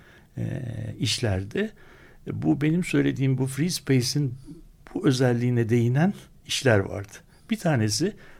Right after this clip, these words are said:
acaba bir kamu alanı ne yapılırsa <laughs> özgür olur. Yani orada bu, yani binalardan temizleyelim, sağını solunu boşaltalım, böyle geniş bir alan olsun, insanlar canlarının istediğini yapsınların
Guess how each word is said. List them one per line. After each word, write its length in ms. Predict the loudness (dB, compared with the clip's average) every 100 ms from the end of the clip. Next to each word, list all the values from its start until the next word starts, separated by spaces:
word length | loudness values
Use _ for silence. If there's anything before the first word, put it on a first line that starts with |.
| -4
acaba 480 | 0 2 2 0 -2 -12 -20 -18 -4
bir 140 | -4
kamu 320 | -2 0 2 4
alanı 360 | 4 4 0 -6 -6
ne 100 | 0
yapılırsa 640 | 2 2 4 6 6 4 4 0 -14 -20
<laughs> 300 | -20 -20 -6
özgür 380 | 4 4 6 4
olur. 420 | 4 0 -4 -12 -18 -20 -20 -20 -20 -10 0
Yani 200 | 2 2 2
orada 480 | 4 4 4 0 -2 -8 -20 -6
bu, 300 | 0 0 0 -10 -20 -20 -8
yani 340 | -6 -4 -2 2
binalardan 640 | 4 4 4 4 2 0
temizleyelim, 800 | 4 4 4 4 2 2 -2 -2
sağını 320 | 2 2 2
solunu 400 | 0 2 2 2
boşaltalım, 640 | 0 0 -2 0 -2 -2 -4 -10 -12 -6
böyle 140 | -4
geniş 340 | 0 0 0 0
bir 60 |
alan 240 | 2 4 2
olsun, 220 | 0 -2
insanlar 440 | -2 0 2 2
canlarının 400 | 2 2 2 0
istediğini 440 | -2 -6 -6 -2 0
yapsınların 760 | 0 0 2 4 4 4 2